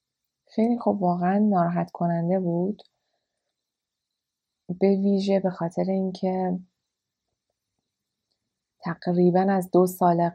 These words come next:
قبل یه دفعه این بنده خدا مواجه شد با یک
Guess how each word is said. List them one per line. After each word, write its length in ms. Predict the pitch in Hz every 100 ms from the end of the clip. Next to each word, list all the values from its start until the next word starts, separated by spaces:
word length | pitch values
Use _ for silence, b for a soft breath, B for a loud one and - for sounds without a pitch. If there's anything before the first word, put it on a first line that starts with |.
| -
قبل 600 | 185 208 233 254 262 247 - _ -
یه 140 | 180
دفعه 580 | 175 175 - 185 196 196 -
این 120 | 185
بنده 280 | 170 165 170
خدا 320 | - 170 175
مواجه 540 | 175 170 165 165 208
شد 340 | 214 - 226 226
با 380 | 190 180 180 180 B B B B _ _ -
یک 460 | 175 175 175 -